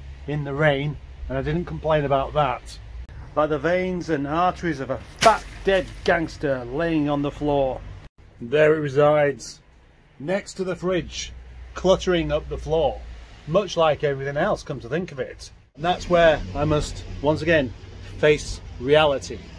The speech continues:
around the mess that is my work area. I mean, look at this suspension leg there, alloy wheel there, just tools scattered about the floor,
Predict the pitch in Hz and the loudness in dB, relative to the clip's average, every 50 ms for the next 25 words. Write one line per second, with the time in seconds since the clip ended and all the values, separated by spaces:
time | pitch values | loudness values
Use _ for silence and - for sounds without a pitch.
0 | - - - - - - 139 135 143 147 147 147 143 135 123 - - - - 143 | -16 -16 -16 -12 -6 -2 2 4 4 4 4 2 0 -2 -2 -6 -10 -10 -6 -6
1 | 131 131 139 156 208 233 180 - - - - - - 143 - - 160 147 135 147 | -4 -2 0 2 2 2 2 0 -2 -8 -8 -8 -8 -8 -6 -4 -4 -4 -2 0
2 | 156 156 151 147 143 143 131 - - - - - - - 131 151 175 180 156 - | 0 2 2 2 0 0 -2 -6 -10 -14 -16 -16 -12 -4 2 4 4 4 4 2
3 | - 147 127 123 120 113 110 - - - - - - - - - - - - - | 0 0 0 0 -2 -6 -8 -10 -12 -14 -16 -18 -20 -20 -20 -20 -20 -14 -8 -4
4 | 131 143 143 139 143 160 - - 196 - 156 131 - - - - - - - - | -2 0 0 2 2 0 0 -2 -4 -4 -4 -6 -6 -8 -10 -12 -12 -14 -14 -14
5 | - - - - - - - - - - - - - - - 143 127 - - 160 | -14 -14 -14 -14 -16 -16 -16 -16 -16 -16 -16 -16 -10 -6 -4 -4 -4 0 0 2
6 | 160 156 - 151 147 143 143 143 135 113 131 139 147 151 156 147 - - - - | 2 2 0 0 0 2 2 2 0 0 0 0 0 0 0 -2 -6 -10 -16 -14
7 | - - - - - - 131 147 156 156 156 156 147 139 156 156 143 131 131 143 | -14 -14 -14 -14 -6 -2 0 2 4 4 4 4 2 4 4 4 4 2 2 0
8 | 151 156 135 131 131 - - - - 175 170 165 156 139 - - - - 165 151 | 0 0 -2 -4 -8 -10 -8 -4 -2 -2 -2 -2 -4 -6 -10 -6 -4 -4 -4 -4
9 | - 143 131 131 143 143 147 135 - 123 - - 135 135 131 135 135 131 | -4 -8 -6 -4 -2 -2 -2 -4 -6 -10 -6 -4 0 0 2 2 0 0